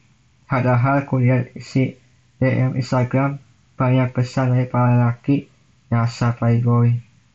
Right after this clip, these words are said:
Hmm, pada saat sedang main handphone, punya kasihku akhirnya datang menghampiriku sambil bawa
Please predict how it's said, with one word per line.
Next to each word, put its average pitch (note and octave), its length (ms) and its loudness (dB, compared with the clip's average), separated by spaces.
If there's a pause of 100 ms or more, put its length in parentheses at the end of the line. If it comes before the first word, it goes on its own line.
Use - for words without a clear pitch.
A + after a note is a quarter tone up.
(460)
Hmm, C3+ 960 -2 (480)
pada C3+ 240 0
saat C#3+ 400 0
sedang C3+ 480 -2
main C3 640 -2
handphone, C3+ 640 0 (400)
punya C3 400 0
kasihku B2+ 720 -2
akhirnya C3 640 -2
datang B2 480 -2 (480)
menghampiriku B2 640 0 (160)
sambil C3 400 0
bawa B2+ 400 0